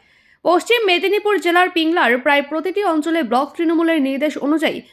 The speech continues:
মিছিল সংগঠিত করে তৃণমূল নেতৃত্বরা। এদিন পিংলার জলচক নয়া করকাইয়ে মিছিল সংগঠিত করে তৃণমূল নেতৃত্বরা।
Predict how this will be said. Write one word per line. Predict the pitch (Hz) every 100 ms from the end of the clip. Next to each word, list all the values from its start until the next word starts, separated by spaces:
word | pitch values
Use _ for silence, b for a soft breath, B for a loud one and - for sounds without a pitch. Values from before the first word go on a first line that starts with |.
| -
মিছিল | 262 302 403 381
সংগঠিত | 320 277 285 302 311
করে | 320 311 311
তৃণমূল | 302 285 320 294
নেতৃত্বরা। | 165 - 214 233 214 B B B -
এদিন | 247 349 330
পিংলার | 381 370 440 440
জলচক | 349 339 349 392 392 359
নয়া | 277 277 311 349
করকাইয়ে | 349 285 277 294 311 330 330 330
মিছিল | 262 254 262 359
সংগঠিত | 330 294 285 294 285
করে | 311 285 285
তৃণমূল | 294 294 320
নেতৃত্বরা। | 208 143 208 233 220